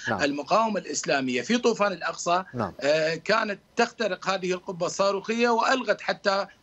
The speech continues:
Speaker 2: يعني فكرة جغرافيا دول المواجهة، إذ أن ما بين ال-، آه، إسرائيل وب-، و-، وبين العراق هي الأردن، وبالتالي هذه لم تعد حائلًا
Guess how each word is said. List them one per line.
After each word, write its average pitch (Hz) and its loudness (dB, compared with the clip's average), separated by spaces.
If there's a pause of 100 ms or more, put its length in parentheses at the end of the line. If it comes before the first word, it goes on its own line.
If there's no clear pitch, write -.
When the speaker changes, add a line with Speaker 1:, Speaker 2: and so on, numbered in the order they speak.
(160)
Speaker 2:
يعني 180 0
فكرة 202 0
جغرافيا 180 2
دول 175 2
المواجهة، 185 2
إذ 220 0
أن 196 2 (360)
ما 185 2
بين 196 2
ال-، 190 0
آه، 180 0
إسرائيل 196 2
وب-، 170 0 (120)
و-، 180 4 (300)
وبين 196 4
العراق 190 0
هي 202 2
الأردن، 180 -2
وبالتالي 214 0
هذه 202 -2
لم 226 0
تعد 180 -2
حائلًا 196 0